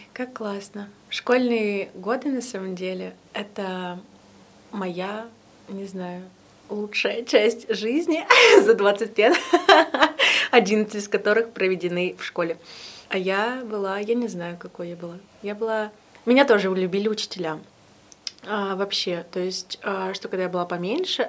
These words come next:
и когда я переехала второй раз, в общем, мы вернулись с мамой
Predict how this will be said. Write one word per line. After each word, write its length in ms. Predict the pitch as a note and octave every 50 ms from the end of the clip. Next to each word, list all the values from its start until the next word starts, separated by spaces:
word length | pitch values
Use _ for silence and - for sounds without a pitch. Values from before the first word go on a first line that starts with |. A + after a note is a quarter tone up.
| - -
и 540 | - G#3 G#3+ G#3+ G#3 G#3 G#3 G3+ G3+ G3+ G3+ - - - - - - - - - -
когда 400 | - G#3 G3+ F#3+ A3 A#3 A#3 A#3 A3+
я 200 | A3 A#3+ B3 -
переехала 500 | - - A3+ G#3+ G3+ G#3 A3 G#3 F3+ E3
второй 300 | - - G3+ G3 F#3+ F#3
раз, 420 | F#3 F3+ G#3 C#4 - - - - - -
в 120 | G3 G3+
общем, 680 | G#3+ A3+ A3+ - - - - A3+ G#3 G3+ G3+ G3 F#3 F#3 - -
мы 640 | - G3+ G3+ G3+ G3+ G3+ G3+ G3 G3 G3 F#3+ F#3 F#3 F#3
вернулись 600 | F#3+ F#3 F#3+ G3 G3 G3 F#3 G3 F#3+ - - -
с 40 |
мамой 480 | G#3 G3 F#3+ F3+ F3 F#3 F3+ F3+ F3